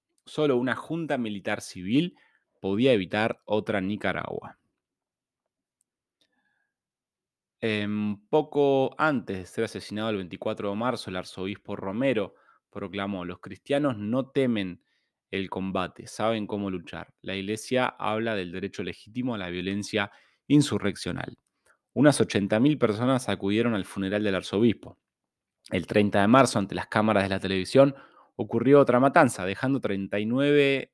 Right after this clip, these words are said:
muertos y doscientos heridos. El dieciocho de abril de mil novecientos ochenta, las organizaciones populares y los grupos obreros se unieron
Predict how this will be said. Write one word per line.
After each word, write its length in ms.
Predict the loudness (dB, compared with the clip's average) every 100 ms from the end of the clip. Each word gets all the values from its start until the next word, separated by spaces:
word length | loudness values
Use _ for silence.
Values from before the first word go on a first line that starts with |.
| _
muertos 520 | -4 -4 -2 -2 -4 -4
y 120 | -4
doscientos 540 | -4 -4 -8 -8 -10 -12
heridos. 440 | -14 -16 _ _ _ _ _ _ _
El 80 | -8
dieciocho 380 | -6 -2 -2 0
de 60 | 0
abril 300 | 2 2 2
de 80 |
mil 140 | -2 -4
novecientos 400 | -6 -6 -6 -6
ochenta, 640 | -2 -2 0 2 4 4
las 260 | 2 -4 -6
organizaciones 480 | -8 -8 -10 -10 -10
populares 580 | -8 -4 -2 -2 -2
y 40 | -6
los 320 | -8 -10 -20
grupos 420 | -14 -12 -12 -12
obreros 540 | -6 0 4 4 2 -2 _ _ _ _
se 200 | -8 -4
unieron 580 | 0 2 4 4 -2